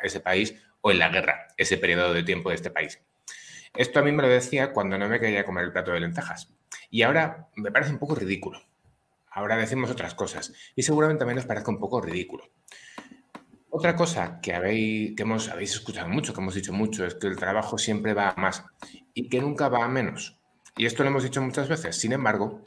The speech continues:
a veces nos aferramos a pensar que el momento dulce es ahora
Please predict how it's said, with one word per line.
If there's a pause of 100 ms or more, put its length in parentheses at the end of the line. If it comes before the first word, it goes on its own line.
(140)
a
veces
nos
aferramos
a
pensar
que
el
momento
dulce
es
ahora